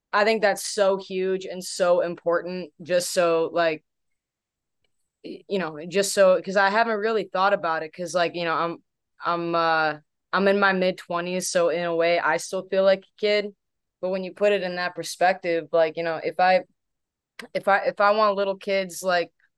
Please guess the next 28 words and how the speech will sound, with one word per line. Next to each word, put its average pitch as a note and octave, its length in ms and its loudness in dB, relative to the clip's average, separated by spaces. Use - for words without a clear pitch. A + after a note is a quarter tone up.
looking F#3+ 380 -2
at F#3 60 -6
my F3+ 180 0
career F3+ 340 0
and F3 160 -2
what F3 140 2
I'm E3+ 200 -2
doing, E3+ 380 -4
like, E3 200 -4
I E3+ 100 0
would F3 140 0
want F3 260 -2
them F3 140 -2
to, D#3+ 60 -8
yeah, D#3+ 220 -6
I'd F3 140 0
want F#3 180 -2
them F#3 120 -4
to F3+ 100 -4
feel F3+ 220 -4
encouraged. F3+ 560 0
I'd F3 120 4
want E3+ 240 -4
them F3+ 160 0
to D#3+ 80 -10
feel E3 280 -2
empowered E3 680 2
to, D#3+ 500 -6